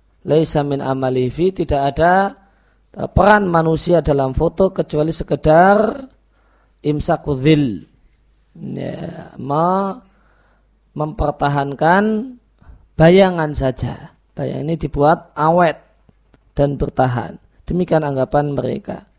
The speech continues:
Adapun susah payah yang jabar yang luar biasa yang diberikan oleh Al-Mukhtari, oleh pembuat atau penemu alat ini,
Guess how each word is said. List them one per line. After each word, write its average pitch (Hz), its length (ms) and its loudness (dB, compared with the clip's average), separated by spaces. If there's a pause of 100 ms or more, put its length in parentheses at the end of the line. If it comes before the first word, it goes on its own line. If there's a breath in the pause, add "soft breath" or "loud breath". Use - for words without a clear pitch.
(680)
Adapun 208 640 6
susah 190 320 2
payah 185 480 6
yang 170 160 -2
jabar 170 400 4
yang 165 160 2
luar 156 320 4
biasa 165 720 2 (960)
yang 151 320 4
diberikan 160 560 2
oleh 156 160 4
Al-Mukhtari, 151 800 2 (400)
oleh 147 320 2
pembuat 160 880 2
atau 143 240 -4
penemu 170 480 0
alat 143 320 2
ini, 180 560 -2